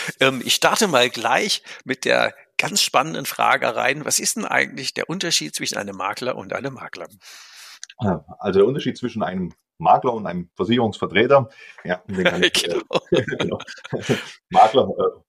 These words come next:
Speaker 2: was der Unterschied zwischen einem Makler und einem Makler ist, da gibt's wahrscheinlich auch noch viele Unterschiede in der Qualität, aber, ähm, der Hauptunterschied, äh, besteht ja zwischen einem Versicherungsvertreter und einem Versicherungsmakler.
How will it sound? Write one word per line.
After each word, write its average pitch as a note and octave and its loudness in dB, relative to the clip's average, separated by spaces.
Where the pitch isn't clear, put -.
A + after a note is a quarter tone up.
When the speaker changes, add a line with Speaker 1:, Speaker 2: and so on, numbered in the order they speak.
Speaker 2:
was G2 2
der G#2+ 4
Unterschied G#2 0
zwischen G2+ -2
einem F2 -2
Makler - 2
und F2+ 0
einem E2+ -2
Makler F#2+ 8
ist, - 0
da F#2 4
gibt's F2+ -4
wahrscheinlich F2+ 6
auch G2 2
noch G#2 4
viele G2 4
Unterschiede F#2+ 2
in F2 -4
der F2 -2
Qualität, F2 4
aber, E2 4
ähm, D#2+ 0
der D#2+ 2
Hauptunterschied, F2 2
äh, E2 2
besteht E2+ -4
ja E2 -6
zwischen - -8
einem D#2 -8
Versicherungsvertreter E2 0
und E2 -2
einem D#2 -2
Versicherungsmakler. D#2 -2